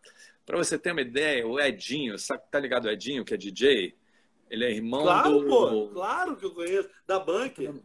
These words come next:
Speaker 1: Ele era daquela banda de, de reggae, como é que era o nome? Ah,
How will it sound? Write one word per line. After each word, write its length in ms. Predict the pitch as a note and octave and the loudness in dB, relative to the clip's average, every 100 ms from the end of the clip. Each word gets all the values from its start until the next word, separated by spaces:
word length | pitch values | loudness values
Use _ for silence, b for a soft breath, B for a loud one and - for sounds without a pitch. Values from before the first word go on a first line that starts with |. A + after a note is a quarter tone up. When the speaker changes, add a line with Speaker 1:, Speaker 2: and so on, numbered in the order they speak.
| _ _ _ _ _ _ _ - A2+ | _ _ _ _ _ _ _ -18 -4
Speaker 1:
Ele 160 | C3+ | 4
era 160 | C#3+ D3+ | 4 6
daquela 260 | C#3+ D3+ B2 | 2 2 2
banda 320 | B2+ C3+ B2 | 2 2 0
de, 440 | G#2 A2+ G#2+ G2+ | -2 -2 -2 -4
de 120 | F#2 | -8
reggae, 360 | F#2 A2+ A#2+ F#2+ | -2 0 0 -2
como 160 | A2+ G#2 | -8 -8
é 20 | |
que 80 | A#2 | -6
era 80 | |
o 60 | A2 | -4
nome? 480 | B2+ A#2+ F#2+ E2+ D#2 _ _ _ _ b b b b _ - | -4 -4 -6 -10 -16 _ _ _ _ b b b b _ -12
Ah, 640 | - F3 D#3 C#3+ C#3 | -6 -2 -2 -4 -6